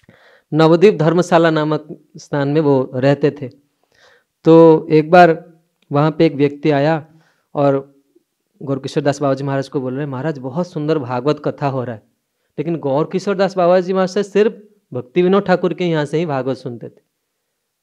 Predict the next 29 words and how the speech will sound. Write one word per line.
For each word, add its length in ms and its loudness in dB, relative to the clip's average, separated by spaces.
तो 240 -4
जब 200 -2
उनको 240 -4
बोला, 240 -6
"बहुत 340 -6
भागवत 520 -8
बहुत 280 -10
सुंदर 340 -4
है 360 -6
और 400 -4
भागवत 640 0
में 160 2
भी 160 -4
वो 200 -8
महाप्रभु 680 -4
परक 320 -2
अर्थ 200 -2
करते 360 -6
हैं 140 -16
और 100 -10
हमेशा 560 -4
गौर 460 2
और 100 0
गौर 460 -2
रटते 360 -4
रहते 260 -8
हैं।" 120 -20
जैसे 220 -4
कि 440 -4